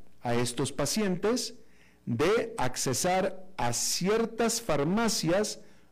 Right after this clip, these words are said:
donde podrán comprar medicamentos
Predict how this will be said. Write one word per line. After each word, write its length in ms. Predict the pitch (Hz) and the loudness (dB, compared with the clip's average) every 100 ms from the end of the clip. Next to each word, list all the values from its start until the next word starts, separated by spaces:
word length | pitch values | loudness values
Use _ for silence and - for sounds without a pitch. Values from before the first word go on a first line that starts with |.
| - | -6
donde 460 | 127 214 208 226 | 0 2 4 2
podrán 640 | 226 185 127 135 185 202 214 | 0 2 2 4 2 2 0
comprar 960 | - 151 139 135 190 190 175 202 - - - - - - | 0 0 0 0 2 4 2 0 -4 -12 -16 -20 -18 -6
medicamentos 1200 | 107 120 226 262 247 233 180 156 151 151 - | 0 2 4 2 2 2 2 0 0 -2 -2